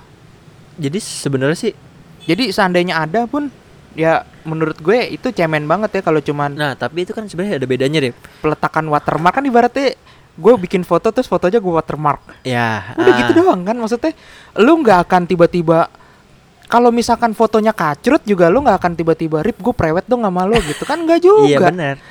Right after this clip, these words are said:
Speaker 2: Biar dikata logo gue di situ udah gede banget, udah bagus banget, udah keren banget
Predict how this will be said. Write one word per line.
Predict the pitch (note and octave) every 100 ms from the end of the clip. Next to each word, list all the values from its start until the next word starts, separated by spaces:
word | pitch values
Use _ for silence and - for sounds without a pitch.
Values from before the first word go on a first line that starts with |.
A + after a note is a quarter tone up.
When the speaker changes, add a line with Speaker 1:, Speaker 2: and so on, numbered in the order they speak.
| - -
Speaker 2:
Biar | F3 G3
dikata | G#3 A3+ A3
logo | G#3+ G#3+ G3+ G#3+
gue | G3 A3
di | G#3
situ | A3 A#3+
udah | A3 G3+
gede | F3+ F3+ F#3+
banget, | F3+ E3+ F3 A#3
udah | B3+ G3
bagus | F3 E3+ D#3+ F#3
banget, | F3+ D#3 D#3 C#3 C#3 A3+
udah | A3+ F#3
keren | E3+ - E3 E3+ E3
banget | D3 C3+ F#3